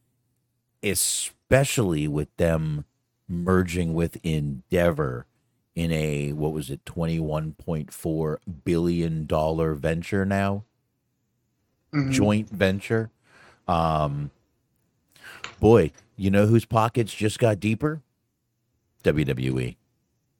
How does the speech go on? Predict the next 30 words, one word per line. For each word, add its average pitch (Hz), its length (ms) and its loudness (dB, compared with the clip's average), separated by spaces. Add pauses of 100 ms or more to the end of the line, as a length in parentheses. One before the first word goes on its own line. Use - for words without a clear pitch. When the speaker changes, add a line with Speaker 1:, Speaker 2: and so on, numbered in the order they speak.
(800)
Speaker 2:
Yeah. 113 360 2 (640)
Speaker 1:
So 73 720 2 (1700)
I 110 180 6
got 151 180 4
a 135 60 2
feeling 123 300 4
we're 107 120 6
gonna 101 160 2
see 98 300 -2 (260)
more 92 360 2
lawsuits 85 840 0 (140)
as 80 400 -2
we, 76 320 0
uh, 64 360 -2 (160)
as 85 220 -2
we 78 140 0
go 80 240 0
throughout 73 420 0
twenty 78 280 0
twenty-three 78 560 0
and 73 80 0
maybe 101 240 4
even 107 220 6
into 85 160 4
twenty 80 260 0
twenty-four 78 580 -2 (480)
against 82 440 -2
W 78 260 2
W 73 420 0
E. 76 240 -2